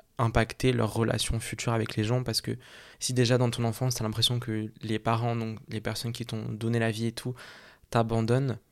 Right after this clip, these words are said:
euh, c'est que, bah, tout le monde peut potentiellement t'abandonner aussi un jour. Mais c'est vrai que cette peur de l'abandon, bah, elle peut aussi exister chez des gens qui ont pas forcément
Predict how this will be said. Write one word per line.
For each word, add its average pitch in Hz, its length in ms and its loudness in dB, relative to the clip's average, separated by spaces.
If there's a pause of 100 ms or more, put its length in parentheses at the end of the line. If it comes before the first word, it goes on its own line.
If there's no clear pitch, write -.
(760)
euh, 101 260 0 (640)
c'est - 240 0
que, - 280 -4 (640)
bah, 104 280 -6 (220)
tout - 140 -4
le 120 60 4
monde 123 160 2
peut 113 120 -2
potentiellement 113 560 0
t'abandonner 110 540 -2
aussi 110 260 0
un 107 160 0
jour. 117 240 -6 (1800)
Mais 123 240 4
c'est 120 160 0
vrai 117 200 4
que 123 120 -2
cette - 260 0
peur 139 400 2 (440)
de 104 120 0
l'abandon, 110 560 2 (120)
bah, 110 240 0
elle 110 120 2
peut - 200 2
aussi - 340 0
exister 110 580 2
chez - 260 0
des 107 180 2
gens 131 380 0
qui - 140 -6
ont 107 140 -2
pas 135 160 0
forcément 123 540 0